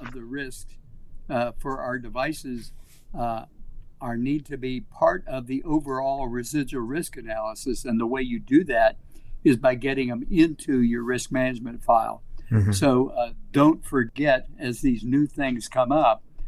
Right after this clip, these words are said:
Speaker 1: to bring them in. I'm sure our next edition of, um, of, uh, two four nine seventy-one will have, uh, a discussion of that. In the meantime, there's a, uh, consensus report,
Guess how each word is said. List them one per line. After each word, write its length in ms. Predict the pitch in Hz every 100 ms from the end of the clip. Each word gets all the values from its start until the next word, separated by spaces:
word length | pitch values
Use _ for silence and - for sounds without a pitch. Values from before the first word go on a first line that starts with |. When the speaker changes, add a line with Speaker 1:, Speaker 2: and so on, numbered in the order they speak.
| - -
Speaker 1:
to 100 | 131
bring 320 | 110 131 120
them 240 | 123 117
in. 260 | 120 117 110
I'm 180 | 113 110
sure 380 | - 143 135 120
our 140 | 113
next 340 | 117 131 -
edition 600 | 127 107 123 127 120 110 - - - - - - -
of, 260 | 127 107
um, 380 | 117 113 110 110 - -
of, 220 | 113 110 -
uh, 100 | 117 127 -
two 180 | 147
four 220 | 139 135 117
nine 220 | 117 117
seventy-one 720 | - 123 113 107 135 123 110
will 320 | 131 123 127
have, 320 | 110 127 110 113
uh, 200 | 107 98 - - -
a 80 | 139
discussion 560 | 113 113 - - - 123
of 100 | 107
that. 300 | - 117 120 - - -
In 140 | 139
the 40 |
meantime, 640 | 127 165 175 139 127 120 120 - - - - -
there's 340 | 139 123 120 -
a, 300 | 135 120 113
uh, 180 | 107 104 98 - - - - - - - -
consensus 680 | - 131 143 180 185 156 -
report, 460 | 123 - 117 117